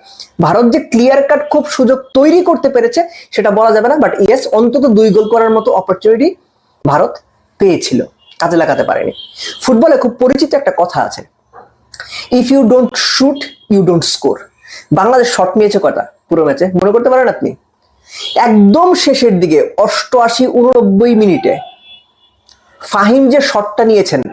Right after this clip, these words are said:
ভারতের পুরো ম্যাচে গোলকিপার বেশ কিছু ভয়ানক ভুল করেছেন, যেগুলোর ফায়দা বাংলাদেশ নিতে পারেনি, কিন্তু ফাহিমের ওই লং রেঞ্জ থেকে নেওয়া দারুণ এক দূরপাল্লার শট,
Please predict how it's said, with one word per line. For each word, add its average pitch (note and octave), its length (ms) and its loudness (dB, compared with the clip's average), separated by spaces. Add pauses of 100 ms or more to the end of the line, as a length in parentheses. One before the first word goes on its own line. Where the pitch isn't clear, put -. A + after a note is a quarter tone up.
ভারতের F#3 340 0 (100)
পুরো B3 200 2
ম্যাচে G#3+ 240 0
গোলকিপার G3 440 2
বেশ G#3+ 320 0
কিছু A3+ 260 -2 (380)
ভয়ানক A#3 400 0
ভুল G3 300 0
করেছেন, B3 320 0
যেগুলোর G#3 380 2 (360)
ফায়দা G#3+ 360 0
বাংলাদেশ F3+ 480 0
নিতে F#3 160 0
পারেনি, F#3 380 0 (280)
কিন্তু B3+ 160 0
ফাহিমের B3 500 2
ওই B3+ 240 2
লং G#3 460 2
রেঞ্জ A#3 500 0
থেকে G#3+ 200 0
নেওয়া A3 220 0 (360)
দারুণ C4 720 0 (180)
এক D#3 240 -4
দূরপাল্লার G3 680 2
শট, - 540 -4